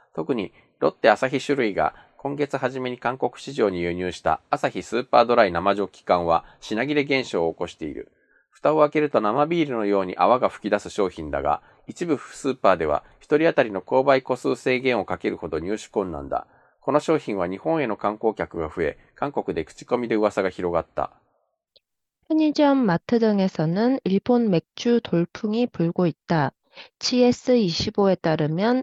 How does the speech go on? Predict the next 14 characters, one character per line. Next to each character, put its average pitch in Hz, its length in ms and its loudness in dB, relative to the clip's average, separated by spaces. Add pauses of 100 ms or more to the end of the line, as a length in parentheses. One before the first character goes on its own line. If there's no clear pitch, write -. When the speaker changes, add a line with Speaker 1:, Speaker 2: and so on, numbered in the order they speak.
Speaker 2:
올해 202 340 2
누적 160 440 0 (140)
일월 202 440 2
일일부터 180 1000 -2
오월 185 480 0
이일 175 420 0 (540)
일본 254 560 2
맥주 233 400 0
판매 285 460 2
증가율은 175 880 0 (220)
전년 190 520 0
동기 185 480 0
대비 175 400 0 (180)
삼백이십팔 262 1300 0